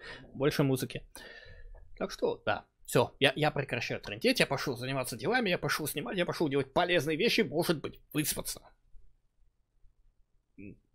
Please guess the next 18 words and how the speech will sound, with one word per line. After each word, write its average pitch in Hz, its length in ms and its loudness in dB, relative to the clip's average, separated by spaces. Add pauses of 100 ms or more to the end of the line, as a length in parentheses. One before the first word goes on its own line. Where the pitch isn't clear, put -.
будем 165 220 2
чисты, 151 320 4
я 131 60 6
никогда 175 420 6
не 160 100 6
высплюсь. - 540 -2 (680)
Так 123 120 -4
что - 120 -4
вот, 98 140 -4
на 104 300 -4
этом 98 300 -4
<laughs> - 340 4
всё. 175 380 2
Спасибо 127 520 0
за 110 160 -6
просмотр. 107 600 -4
На 175 320 -2
ближайшие, 160 1400 2